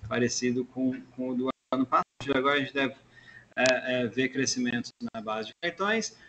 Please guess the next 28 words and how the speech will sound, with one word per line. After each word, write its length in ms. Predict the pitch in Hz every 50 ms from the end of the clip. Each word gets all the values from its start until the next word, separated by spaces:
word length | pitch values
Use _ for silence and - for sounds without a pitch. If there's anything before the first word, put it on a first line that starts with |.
| - - _
O 100 | 180 185
faturamento 1040 | 180 - 185 185 - - 175 175 160 156 151 143 139 135 139 135 135 127 127 - 127
da 140 | 131 127 123
Luizacred, 680 | 127 127 123 117 127 123 - 120 123 120 117 - -
que 60 | -
também 320 | 131 131 131 139 156 - -
tinha 200 | - - 147 151
encolhido 600 | 151 - - 165 156 143 143 147 147 139 131 135
no 120 | 135 135 127
segundo 440 | - - 131 123 135 135 123 123
trimestre, 760 | 123 - 127 127 123 123 123 123 120 117 117 110 - - 117 -
voltou 380 | 139 143 139 127 131 - 160 170
a 60 | 165
crescer 540 | - 147 139 139 123 - - 135 139 156 165
no 120 | 151 131
terceiro 440 | - 127 120 - - 123 123 120 117 -
trimestre, 760 | - - 113 110 113 120 139 170 208 214 - - 240 233 220 - - - - - - _ _ -
né, 200 | 131 143 147 143
com 220 | 143 - 139 139
a 60 | 127
reabertura 520 | 123 127 120 123 120 113 120 - 120 120 113
do 140 | 110 117
mercado 960 | 117 113 104 95 - - 127 135 151 160 160 160 151 147 139 127 117 120 120 120
e 100 | 120 120
com, 360 | - - 127 131 127 123 123 - - - - - _ _ 120 -
com 520 | 123 127 127 127 127 123 120 120 117 117
a, 60 | 117 113
a, 1040 | 113 113 117 120 117 117 113 113 117 117 117 117 117 113 110 110 110 110 107 107